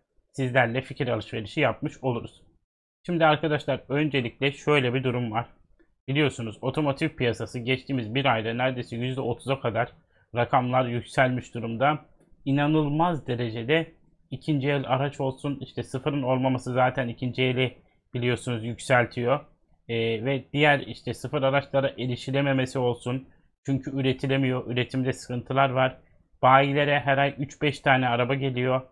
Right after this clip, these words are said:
E, bunu da zaten muafiyete düşen kısmı çok az durumda. Bu nedenle, e, sıfır araç alımı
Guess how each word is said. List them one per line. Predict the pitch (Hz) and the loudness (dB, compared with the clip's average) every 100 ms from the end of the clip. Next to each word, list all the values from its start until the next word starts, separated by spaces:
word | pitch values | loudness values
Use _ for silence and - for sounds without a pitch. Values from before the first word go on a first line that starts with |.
| _ _ - | _ _ -8
E, | 110 | -4
bunu | 123 135 | -2 0
da | 127 | 0
zaten | 131 127 143 | -2 -2 -2
muafiyete | 120 123 127 - 135 127 117 | 0 2 0 2 -2 0 -4
düşen | 117 139 131 | -2 0 0
kısmı | - - 127 | -6 -8 -8
çok | - 135 139 | -2 0 4
az | 123 110 | 2 2
durumda. | 113 113 110 151 160 - _ _ _ | -6 -4 -2 -2 -4 -14 _ _ _
Bu | 143 | 0
nedenle, | 151 123 120 113 135 147 - _ _ _ | 2 2 0 0 -2 -4 -10 _ _ _
e, | 120 123 120 | -4 -2 -2
sıfır | - - 131 | -4 -4 2
araç | 127 123 - | 2 2 0
alımı | 131 127 120 127 | 2 2 2 0